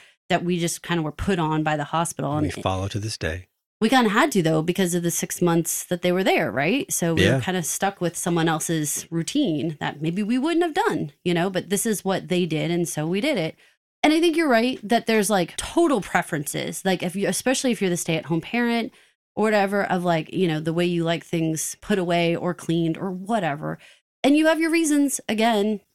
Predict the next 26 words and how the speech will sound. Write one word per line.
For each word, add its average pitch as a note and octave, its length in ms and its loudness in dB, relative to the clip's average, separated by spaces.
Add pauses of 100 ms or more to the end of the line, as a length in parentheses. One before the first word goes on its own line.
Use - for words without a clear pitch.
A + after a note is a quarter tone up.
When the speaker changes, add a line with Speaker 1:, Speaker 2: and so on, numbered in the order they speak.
Speaker 1:
only A#3 400 4
being A3 360 2
self-centered G3 840 -2
that F3+ 300 -2
all F#3+ 180 0
of F3 100 -2
us - 140 -4
are. E3+ 340 -2 (380)
You E4 80 2
have D#4 60 0
your F4+ 120 2
own E4+ 120 2
reasons C4 600 0
that G#3 160 -2
you A#3 80 0
don't A#3+ 140 2
necessarily A3 440 -2
wanna G#3 140 2
have F#3+ 120 -2
to F#3+ 80 -6
explain F3 520 -2
to F3 380 -4
anyone F#3 280 0
else E3+ 180 -4
who's F3 140 -6
helping. F3+ 360 -4